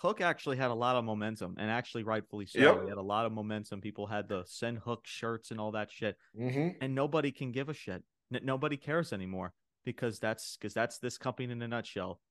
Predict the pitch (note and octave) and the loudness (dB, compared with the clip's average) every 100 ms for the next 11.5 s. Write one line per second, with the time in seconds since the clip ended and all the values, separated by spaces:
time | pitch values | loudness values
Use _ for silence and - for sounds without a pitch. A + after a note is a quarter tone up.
0 | _ - G#2 D#3+ G3+ B2 - A2 A2+ A#2+ | _ -4 6 8 8 4 -2 -4 -2 -4
1 | G#2 - A#2+ A#2+ A#2+ A#2 A#2 G#2+ G#2 F#2+ | -8 -4 -2 -2 -4 -4 -4 -6 -6 -10
2 | F#2 F#2 - - - F#2+ G2+ - - F2+ | -8 -10 -12 -12 -6 -2 -2 -4 -10 -10
3 | E2+ _ F#2+ - F#2 - F#2+ F2+ F#2 - | -14 _ -8 -8 -10 -10 -8 -8 -12 -16
4 | _ - E2 F2 A#2 B2 C3+ A#2 B2+ G#2+ | _ -10 -6 -4 -2 0 0 4 2 2
5 | F2+ - _ - C3 B2+ C3+ C3 - C3 | -2 -12 _ -2 -2 2 2 2 0 2
6 | B2 G#2+ C3+ - A#2 D3+ B2 F3 - A3+ | 2 2 -2 -2 0 2 2 0 -2 -4
7 | - G#2+ B2 C3+ - - _ _ _ _ | -6 -4 2 2 0 -8 _ _ _ _
8 | _ _ _ _ C#3 - B2+ A2 A2 G2 | _ _ _ _ 4 4 0 -2 -2 -2
9 | F#2+ F#2+ _ - - - A#2+ G#2+ G#2+ C#3 | -4 -8 _ 0 0 -2 -4 -4 -4 -2
10 | D3+ D3 C3 B2+ A#2 B2 A#2+ - A2 G#2+ | -2 -2 -2 -2 0 0 0 -4 -8 -4
11 | A#2 A#2+ C3 A2+ | -2 -2 -2 -4